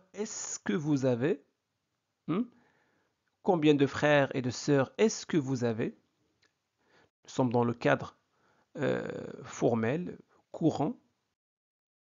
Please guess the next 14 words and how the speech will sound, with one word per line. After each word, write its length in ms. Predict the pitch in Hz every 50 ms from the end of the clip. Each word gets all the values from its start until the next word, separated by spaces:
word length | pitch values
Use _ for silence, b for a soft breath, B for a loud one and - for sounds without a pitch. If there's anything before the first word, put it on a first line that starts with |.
| _ _ _ _ _ _ _ _ _ _ _ _ _ _ _ -
Vous 200 | 151 156 180 180
avez 160 | 214 196 220
combien 340 | 214 - 392 381 285 254 214
de 120 | 175 170
frères 300 | 165 - - - 156 139
et 60 | 131 123
de 80 | 123
sœurs? 420 | 117 - - - 120 110 - - - -
Nous 60 | -
sommes 280 | 123 - - 170 165 156
dans 140 | 135 123
le 100 | 120 117
cadre 320 | 113 - 156 151 135 135 - -
informel 680 | - 170 160 - - 127 113 120 117 120 120 135 143